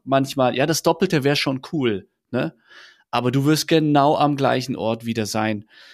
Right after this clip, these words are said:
Beim Podcasten ist es sehr ähnlich. Und ich hab da eher, eher eine andere Konversation-, äh, Konversionsrate, die für mich sehr wichtig ist als Kennzahl.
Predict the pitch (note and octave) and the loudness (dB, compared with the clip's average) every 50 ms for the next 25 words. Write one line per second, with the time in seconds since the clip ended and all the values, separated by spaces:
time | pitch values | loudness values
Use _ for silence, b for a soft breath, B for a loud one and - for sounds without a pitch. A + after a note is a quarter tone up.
0 | B B B B - A#2 A#2 A#2 - C3 C3+ C3+ - - D3 C3+ B2+ C3+ - - | B B B B 0 0 0 2 2 0 0 0 0 -2 0 0 0 0 -2 -6
1 | - A2 - A#2+ A#2 - - A#2 - - - - _ - - - - C3+ C3+ - | -6 -6 -6 -6 -6 -6 -6 -8 -8 -8 -10 -10 _ -10 -8 -2 2 2 2 2
2 | - C3 D3 D3+ D#3 D#3 D#3 D#3+ E3+ E3+ - - b b b b b b b b | 2 0 0 0 0 -2 -4 -4 -4 -6 -10 -16 b b b b b b b b
3 | b b _ - B2 A#2 A#2 - C#3 D3 - - E3+ D#3 - - D#3 C#3+ - F2 | b b _ -8 -6 -6 -2 -2 -2 -2 0 0 0 0 0 0 0 0 2 2
4 | C3+ D3 D3 C#3+ C#3+ C#3 C#3+ - - - C3 C#3 C#3+ C#3 C3+ B2+ - - A#2 B2 | 2 2 4 4 4 4 2 0 0 0 0 2 2 4 2 2 2 2 2 0
5 | C#3+ D3 D3 C#3 C#3 C3+ C3+ C3+ C3+ - - - _ _ _ - C#3 C3 B2+ B2+ | 0 0 0 2 2 2 2 2 0 -4 -10 -20 _ _ _ -2 0 2 2 2
6 | B2 A2+ A#2+ A#2+ A#2 - - A#2+ - - A#2 A#2 A#2 - C3 C3 B2+ B2 A2+ G#2+ | 2 0 0 -2 -2 -4 -6 -6 -6 -4 -4 -4 -4 -2 -2 0 0 0 0 0
7 | A#2 B2+ C#3+ D3 C#3+ - - A2+ A2 A2+ - - - C#3 C#3 C3 C3 - C3+ - | 0 0 0 0 -2 -2 0 0 2 2 0 0 -2 0 0 0 0 -2 -6 -6
8 | - C3 C3 C3 B2+ - - C3 A#2 A#2+ B2+ B2 - - - - - - - A#2+ | -4 -4 -2 -2 -4 -4 -2 -2 0 0 -2 -2 -6 -10 -12 -12 -10 -4 -2 0
9 | A2+ A2+ B2+ C3 - - C3+ A2+ - - - - - C3 B2+ - A2 A2+ A#2+ - | 0 0 -2 -4 -6 -8 -10 -10 -8 -8 -8 -6 -6 -6 -4 -4 -4 -4 -4 -6
10 | - - A2+ B2 C3+ - - C#3 C3 C3+ C3+ C#3+ D3+ | -6 -4 -4 -2 -2 -2 0 2 2 4 2 2 0